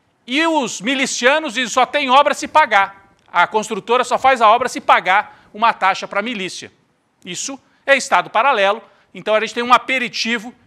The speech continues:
já no Rio de Janeiro do que pode acontecer por aqui. O Eduardo Paes, de maneira correta, pediu ajuda pro governo federal. Porque pro governo do Estado, Roberta, pro Cláudio Castro, não vai ajudar muito, já que o Cláudio Castro,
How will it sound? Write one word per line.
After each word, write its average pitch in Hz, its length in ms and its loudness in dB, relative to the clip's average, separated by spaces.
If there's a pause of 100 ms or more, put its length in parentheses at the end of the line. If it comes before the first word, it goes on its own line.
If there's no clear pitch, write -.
já 185 220 2
no 190 100 -4
Rio 180 160 -10
de 151 60 -14
Janeiro 190 320 -4
do 208 80 -16
que 135 80 -20
pode 170 240 0
acontecer 180 340 -12
por 220 160 -6
aqui. 233 160 -4
O 262 80 -4
Eduardo 214 380 2
Paes, 254 260 0
de 233 80 -10
maneira 220 300 -2
correta, 220 520 2 (240)
pediu 285 300 0
ajuda 247 320 0
pro 277 140 -12
governo 262 280 -4
federal. 285 560 -2 (200)
Porque 190 480 -4 (160)
pro - 120 -10
governo 185 300 -2
do 170 60 -10
Estado, 180 420 0
Roberta, 135 480 -6 (300)
pro 160 240 -8
Cláudio 165 340 -2
Castro, 165 480 -2 (260)
não 190 140 -12
vai 170 220 2
ajudar 190 280 -2
muito, 208 300 -8 (100)
já 214 160 0
que 226 80 -8
o 180 40 -10
Cláudio 180 320 -2
Castro, 156 420 -2